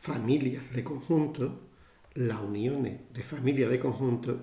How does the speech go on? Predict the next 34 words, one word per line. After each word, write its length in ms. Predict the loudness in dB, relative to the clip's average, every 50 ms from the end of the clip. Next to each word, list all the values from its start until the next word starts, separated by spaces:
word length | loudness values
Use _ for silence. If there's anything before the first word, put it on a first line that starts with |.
| 2
y 140 | 4 4 4
sus 260 | 4 2 -2 -4 -4
intersecciones 920 | -6 -8 -10 -12 -14 -14 -14 -12 -14 -6 -4 -2 0 2 2 0 0 -2 -4 -8 -10 -12 -16 -20 -20 -20 -20 -16 -8
en 240 | -6 -4 -2 -2 -2
lea. 200 | -4 -4 -6 -10 -12 -16 -20 _ _ _ _ -20 -20 _ -20 -20 _ -20 -20 -20 -18 -18 -18 -18 -18 -20 -20 -20 -20 -20 -20 -20 -14 -4
Bien, 360 | 2 2 2 2 2 -2 -10 -14 -18 -18 -18 -18 -18 -18 -20 -20 -20 -20 -20 -20 -20 -20 -20 -20 -20 -20 -20 -12 -6
vamos 380 | -2 0 0 2 0 0 0
a 20 | 0
empezar 680 | 0 0 0 -4 -6 -4 0 0 0 0 0 -2 -4 -4
declarando 1000 | -4 -2 0 0 -2 -2 -2 -4 -4 -2 0 2 2 4 4 2 2 0 -4 -6 -8 -14 -18 -20 _ _ _ _
I 420 | -2 -2 0 0 -2 -4 -8 -12 -14 -10
y 180 | -4 0 2 4
U 220 | 4 2 0 -2 -8 -14 -18 -20 -20 -20 -20 -20 -10 -6
como 260 | -4 -2 -2 -2 -2
variables 540 | -4 -4 -2 0 0 0 0 0 -2 -4 -6
de 100 | -6 -4
tipo. 540 | -2 -2 -2 2 2 0 0 0 -4 -10 -12 -2
I 420 | 2 4 4 4 4 0 -6 -10 -8
va 220 | -6 -6 -4 -6
a 60 | -6
ser 640 | -8 0 6 6 8 8 6 4 -2 -6 -10 -14 -12 -8
el 280 | -8 -6 -6 -8 -6
tipo 260 | -4 -4 -2 -2 0
de 100 | 0 0
los 180 | 0 0 0 0
índices, 460 | 0 0 0 -2 -4 -6 -10 -12 -14 -16 -18 -20 _ _
U 180 | 2 2 2 2
va 100 | 0 -2
a 60 | -2
ser 220 | 0 2 2 2
el 140 | 0 -2 -4
tipo 260 | -4 -2 -2 0 -2
de 120 | -2 -2 -4
los 120 | -6 -8